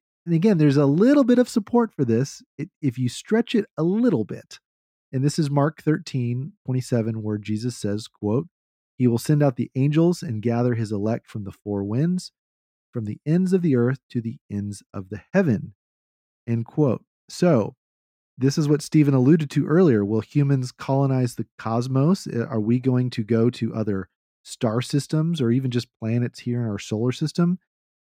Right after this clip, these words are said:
Is that gonna happen before Jesus returns? I mean, <laughs> okay, that's a whole episode, right? And Stephen wrote an article about this on Spec Faith, and that's what first got my attention on Spec Faith. It's a fascinating topic, and I,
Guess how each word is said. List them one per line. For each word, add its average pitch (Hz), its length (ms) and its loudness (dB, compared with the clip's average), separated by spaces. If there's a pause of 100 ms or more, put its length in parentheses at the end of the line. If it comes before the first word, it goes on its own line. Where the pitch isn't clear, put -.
(240)
Is 113 80 -10
that 127 160 2
gonna 123 140 0
happen 127 400 -2
before 117 260 -4
Jesus 117 480 -2
returns? 117 560 -4
I 120 40 -4
mean, 113 280 -2
<laughs> - 80 -18
okay, 120 180 -10
that's 127 240 0
a 123 60 2
whole 165 340 4
episode, 117 540 0
right? 107 280 -4
And 120 200 -6 (320)
Stephen 214 340 4
wrote 143 200 6
an 127 40 2
article 143 380 4
about 98 280 -4
this 120 280 -2
on 110 180 -8
Spec - 380 -2
Faith, 104 280 -2
and 123 80 -4
that's 135 160 -4
what 123 120 0 (100)
first 139 340 0 (440)
got 147 180 2
my 147 100 4
attention 147 540 2 (100)
on 107 140 -8
Spec - 360 -8
Faith. 95 180 -10 (340)
It's 147 100 -12
a 151 40 -2
fascinating 151 560 2
topic, 143 560 -4
and 123 100 -4
I, 123 160 -4